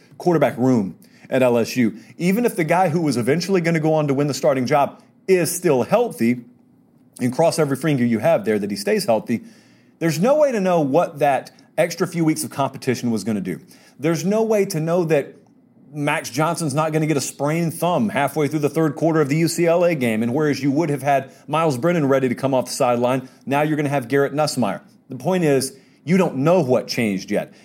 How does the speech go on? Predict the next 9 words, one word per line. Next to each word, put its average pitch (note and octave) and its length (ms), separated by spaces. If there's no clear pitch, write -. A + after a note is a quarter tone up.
Now, C#3+ 160
we C#3 140
hope F#3 500
that D3 100
that D#3+ 160
quarterback D#3+ 500
room B2+ 400
is C#3+ 160
left D#3+ 260